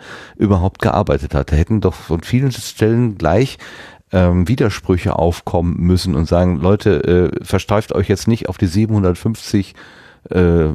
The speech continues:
wie war das? Sieben Komma fünf Millionen Menschen. Äh,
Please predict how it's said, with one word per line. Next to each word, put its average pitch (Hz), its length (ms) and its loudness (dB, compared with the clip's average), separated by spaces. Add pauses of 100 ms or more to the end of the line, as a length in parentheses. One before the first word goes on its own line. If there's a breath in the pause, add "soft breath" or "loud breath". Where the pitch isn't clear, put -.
(340)
wie 82 140 2
war 202 80 2
das? 123 240 0
Sieben 113 320 -2
Komma 113 220 2
fünf 123 260 -2
Millionen 95 440 4
Menschen. 131 460 0 (320 loud breath)
Äh, 90 280 2